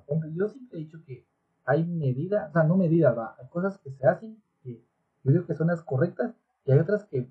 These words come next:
bueno, o sea, son, o sea, están bien si las haces, pero ponte que, ay, que, que limpieza hasta con jabón, ya me voy a echar cloro a todo lo que compraba, ¿va? Es como de, o sea,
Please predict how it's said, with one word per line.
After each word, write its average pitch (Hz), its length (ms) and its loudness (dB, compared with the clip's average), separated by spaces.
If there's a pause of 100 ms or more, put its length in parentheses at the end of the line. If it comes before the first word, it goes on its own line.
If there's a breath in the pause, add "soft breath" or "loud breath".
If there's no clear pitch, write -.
(120)
bueno, 220 220 -2
o - 20 -2
sea, 127 180 -2
son, 165 320 0 (600)
o 135 40 -12
sea, 135 160 -2
están 156 220 2
bien 196 140 2
si 202 80 2
las 160 120 -4
haces, 190 320 0 (500)
pero 131 220 4 (360)
ponte 131 380 -2 (580)
que, 123 240 -14
ay, 175 200 -6
que, 139 160 -16 (200)
que 139 60 -10
limpieza 131 500 -4
hasta 139 180 -8
con 127 140 -10
jabón, 135 380 -2
ya 190 80 2
me 196 100 4
voy 147 180 0
a 123 60 -6
echar 165 320 -4
cloro 190 220 2
a - 40 -6
todo 190 120 2
lo 165 80 -2
que 151 80 -14
compraba, 156 420 0
¿va? 123 140 -6
Es 139 80 -6
como 135 280 -16
de, 107 60 -16
o - 1300 -20
sea, 151 300 6